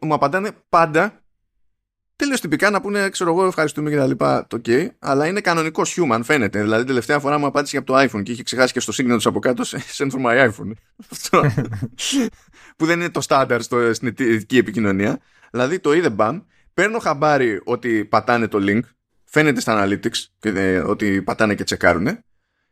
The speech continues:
Speaker 1: Και σε χρόνο μηδέν, αυθημερών σου απαντάνε και σου λέει, "Ευχαριστούμε πάρα πολύ, ξέρω εγώ, για τη, για την κάλυψη" και τα λοιπά. Να μην πω τι γίνεται <laughs> σε άλλες περιπτώσεις.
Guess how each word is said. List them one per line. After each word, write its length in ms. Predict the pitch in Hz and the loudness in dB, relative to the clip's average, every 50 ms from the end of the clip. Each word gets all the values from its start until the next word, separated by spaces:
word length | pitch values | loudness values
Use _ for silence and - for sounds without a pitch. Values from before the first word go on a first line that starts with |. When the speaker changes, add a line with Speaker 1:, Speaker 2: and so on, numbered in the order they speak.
| _ _ _ | _ _ _
Speaker 1:
Και 100 | - 143 | -4 -2
σε 120 | - - | -2 -2
χρόνο 280 | 127 156 208 233 226 185 | 0 0 0 0 0 0
μηδέν, 400 | 151 127 120 127 143 208 254 349 - | 0 0 2 2 0 0 -2 -4 -4
αυθημερών 480 | - 143 143 151 143 135 135 165 233 | -6 -4 -2 0 2 2 2 2 2
σου 100 | 233 - | 0 0
απαντάνε 420 | 170 147 131 117 - 196 247 370 339 | 0 0 0 0 0 0 -2 -2 -6
και 80 | - | -8
σου 60 | - - | -8 -4
λέει, 100 | 202 208 | -4 -2
"Ευχαριστούμε 360 | 202 202 - 165 - - 160 | 0 0 0 0 0 -2 -4
πάρα 200 | 151 139 139 139 | -2 0 0 0
πολύ, 240 | 120 113 117 117 131 | 0 -2 -2 -2 -2
ξέρω 200 | 131 - 117 110 | -4 -4 -4 -4
εγώ, 120 | 110 117 120 | -2 -2 -2
για 120 | 117 120 | -2 -4
τη, 380 | - 110 107 104 107 107 95 95 - | -4 -6 -6 -6 -8 -10 -14 -16 -12
για 220 | - 87 92 92 | -8 -6 -4 -4
την 580 | - 95 95 98 104 104 101 101 104 104 101 - | -2 0 0 0 0 -2 -4 -6 -6 -8 -6 -2
κάλυψη" 260 | 107 110 110 110 - | 0 2 2 0 -2
και 60 | - | -6
τα 100 | - 95 | -6 -6
λοιπά. 280 | 95 95 - - 92 - _ _ _ _ _ | -6 -6 -6 -10 -12 -12 _ _ _ _ _
Να 140 | - 139 | -2 -2
μην 140 | 170 226 254 | 0 0 0
πω 140 | 233 240 220 | 2 2 2
τι 100 | - 190 | 2 2
γίνεται 600 | 175 156 139 147 147 131 113 107 - 113 104 104 - - - - - - - - - | -2 0 0 0 2 2 2 2 2 0 0 -2 -4 -10 -12 -12 -12 -14 -16 -18 -20
<laughs> 440 | _ _ _ _ _ _ _ _ _ | _ _ _ _ _ _ _ _ _
σε 280 | - - - - - 151 | -14 -12 -8 -4 0 2
άλλες 280 | 147 139 139 135 - | 2 2 0 -2 -4
περιπτώσεις. 1120 | - - 220 165 175 - - 143 131 - 160 180 156 131 - 143 151 156 - - - - | -2 0 0 2 2 0 -2 -4 -4 0 2 2 2 2 0 -6 -6 -8 -10 -16 -18 -20